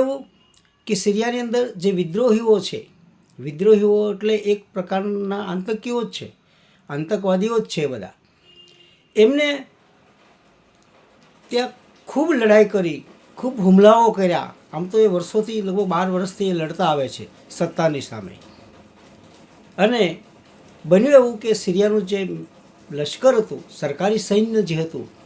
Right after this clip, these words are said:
એને તત્કાલ શરણાગતિ સ્વીકારી લીધી, હથિયાર હેઠા મૂકી દીધા. અને એ સંજોગોની અંદર સિરિયાના જે રાષ્ટ્રપ્રમુખ છે અસદ, એને સિરિયા છોડીને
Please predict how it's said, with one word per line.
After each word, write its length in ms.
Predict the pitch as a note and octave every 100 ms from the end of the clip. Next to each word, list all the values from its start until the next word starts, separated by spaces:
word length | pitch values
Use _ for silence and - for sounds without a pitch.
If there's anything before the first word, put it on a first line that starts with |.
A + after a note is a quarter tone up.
| - _ -
એને 240 | E3+ F#3+ D3+ - -
તત્કાલ 420 | E3+ - - G#3 A3
શરણાગતિ 640 | - F3+ F#3 F3+ E3+ E3+
સ્વીકારી 500 | - E3 - D3+ D3+
લીધી, 260 | C#3+ C3 A#2 - - -
હથિયાર 320 | B2+ - D#3 C3+
હેઠા 280 | B2+ G#3 G#3+
મૂકી 280 | F#3 E3 C#3
દીધા. 300 | C3+ B2 G#2+ - - - - - - -
અને 200 | D#3 D#3+ - D#3+
એ 20 | G#3
સંજોગોની 680 | F#3+ F3+ F3 D3+ D#3+ D#3 D3
અંદર 240 | D3+ B2+ A2+ - - - -
સિરિયાના 500 | - D3+ D#3+ D#3 C#3+
જે 60 | C#3+
રાષ્ટ્રપ્રમુખ 680 | C#3 - G#3+ F3+ D3 C#3+ -
છે 160 | C#3 G#2 - - - -
અસદ, 380 | C#3 - F3+ G#2+ - - - - -
એને 220 | E3 D#3 A#2
સિરિયા 460 | - E3 D#3+ F3+ -
છોડીને 360 | D#3+ D#3 D3+